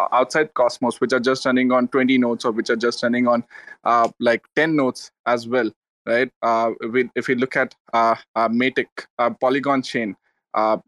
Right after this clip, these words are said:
just runs on, if I'm not wrong, fifteen nodes. And the main reasoning for that is initial chain stability, speed, and, like, being able to ensure that, yep, this is a alpha, like, very alpha product, and we do not know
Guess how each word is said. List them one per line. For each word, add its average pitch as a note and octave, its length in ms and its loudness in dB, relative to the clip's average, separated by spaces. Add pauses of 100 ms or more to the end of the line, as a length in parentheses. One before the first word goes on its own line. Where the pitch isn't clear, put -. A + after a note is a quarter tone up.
just B2 320 -2
runs C3 240 2
on, C3 340 2
if B2 180 -2
I'm B2 220 2
not B2+ 240 0
wrong, B2+ 140 2
fifteen C#3 680 0
nodes. A2+ 320 -4
And B2+ 120 2
the C3+ 220 2
main D3+ 260 2
reasoning D#3+ 320 2
for D#3 140 0
that C#3+ 220 4
is C3+ 220 2 (420)
initial C3+ 560 2
chain B2 280 0
stability, B2+ 720 0 (160)
speed, B2+ 640 0 (440)
and, A#2+ 360 0
like, A#2+ 340 0
being C3 220 2
able B2+ 240 0
to C3+ 100 4
ensure B2 460 2 (100)
that, A2+ 340 0 (300)
yep, C3+ 260 2 (120)
this B2 240 -4
is B2 120 -2
a B2+ 240 2
alpha, A#2+ 300 0 (100)
like, A#2 220 -2
very C3 220 2
alpha A#2+ 320 0
product, A#2+ 420 -2 (480)
and A2+ 240 0
we C3 80 0
do C3 100 2
not C3 240 0
know D#3 100 0